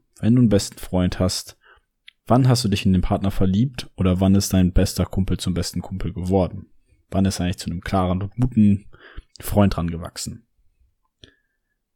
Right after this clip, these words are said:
Und das ist eigentlich gar nicht so leicht zu beantworten. Ich glaube nicht, dass mir jemand genau auf den Tag sagen kann, da habe ich mich in eine Person verliebt. Denn es sind so, so, so viele kleine Dinge,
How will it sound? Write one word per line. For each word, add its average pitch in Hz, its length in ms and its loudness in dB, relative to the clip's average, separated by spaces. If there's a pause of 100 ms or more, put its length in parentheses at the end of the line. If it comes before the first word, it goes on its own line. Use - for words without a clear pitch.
(520)
Und 104 160 4
das 135 160 4
ist 123 80 -2
eigentlich 123 260 4
gar 127 120 4
nicht 123 100 4
so - 80 -4
leicht 110 200 4
zu - 120 -6
beantworten. 98 560 2
Ich 92 100 -4
glaube 110 300 4
nicht, 131 280 4
dass 95 160 2
mir 95 100 4
jemand 95 340 2
genau 104 400 4
auf 110 140 2
den 98 240 2
Tag 107 200 0
sagen 98 280 2
kann, 95 400 2 (600)
da 98 140 4
habe 101 160 4
ich 95 80 0
mich 95 160 0
in 92 80 2
eine 90 160 0
Person 90 600 2 (360)
verliebt. 92 800 0 (960)
Denn 101 460 4 (1200)
es 98 180 -2
sind 113 420 4
so, 143 580 4
so, 117 540 4
so 98 460 0
viele 98 400 2
kleine 92 360 2
Dinge, 98 380 6